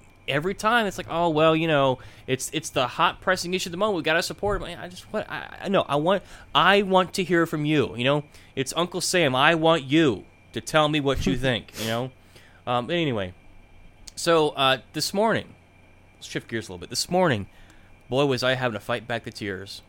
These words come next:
Speaker 1: And this afternoon, boy, was I having to bite my tongue and fight back the tears because of the, of the death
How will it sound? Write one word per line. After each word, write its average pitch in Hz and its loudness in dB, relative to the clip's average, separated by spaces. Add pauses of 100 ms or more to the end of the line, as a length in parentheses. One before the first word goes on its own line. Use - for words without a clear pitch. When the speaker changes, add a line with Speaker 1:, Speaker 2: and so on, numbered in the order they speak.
(100)
Speaker 1:
And 113 -8
this 123 -2
afternoon, 131 0
boy, 110 -2
was 127 -4
I 127 0
having 123 -4
to 104 -6
bite 127 -2
my 131 -2
tongue 135 -6
and 104 -8
fight 139 -4 (120)
back 143 0
the 113 -12 (160)
tears 95 -14 (920)
because 117 -4 (100)
of 104 -4
the, 101 -8 (320)
of 107 -8
the 104 -6 (260)
death - -6